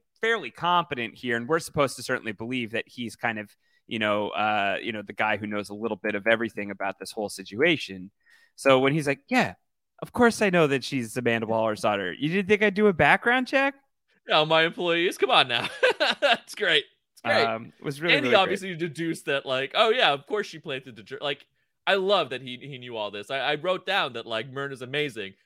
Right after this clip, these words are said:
Speaker 2: Uh, sadly, not knowing what was to come for Murn, uh, a few scenes later.
Speaker 1: Yes. Uh, so a few scenes later is where it goes down, right? Where he's telling everybody, "We gotta, like,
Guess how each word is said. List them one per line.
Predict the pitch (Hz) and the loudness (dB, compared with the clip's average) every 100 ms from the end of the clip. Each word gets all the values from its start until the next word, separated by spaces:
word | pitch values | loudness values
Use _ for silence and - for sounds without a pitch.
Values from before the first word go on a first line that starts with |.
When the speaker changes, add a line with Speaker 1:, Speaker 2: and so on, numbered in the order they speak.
| _ | _
Speaker 2:
Uh, | 135 127 120 120 | 2 4 4 0
sadly, | - 175 156 143 | 0 2 4 2
not | 143 131 | -2 -2
knowing | 143 143 123 113 | -2 -6 -6 -8
what | 117 | -10
was | 120 | -10
to | - | -12
come | 113 127 | -6 -6
for | 120 104 | -8 -14
Murn, | 98 95 95 | -12 -14 -12
uh, | 104 101 98 98 - | -8 -6 -4 -6 -8
a | - _ - | -14 _ -16
few | 127 | -16
scenes | 104 113 95 | -14 -16 -8
later. | 113 95 65 113 _ - | -6 -6 -8 -18 _ -4
Speaker 1:
Yes. | 123 113 - - | -2 -2 -4 -2
Uh, | 117 117 | 2 2
so | 113 139 | 2 2
a | |
few | 135 190 180 | 2 0 -2
scenes | 175 160 185 | -2 -2 4
later | 208 135 117 | 6 6 2
is | 107 - | -2 -4
where | 123 117 | -2 0
it | |
goes | - 107 98 | 0 -2 0
down, | 120 104 87 | 0 0 -2
right? | 104 117 117 | 2 2 4
Where | 120 117 113 107 - - - | 4 6 4 2 -4 -20 -6
he's | - 247 | 0 2
telling | - 196 180 | 8 8 8
everybody, | 165 147 147 147 | 6 6 4 4
"We | 131 | 6
gotta, | 160 165 160 | 8 8 6
like, | 151 131 | 4 2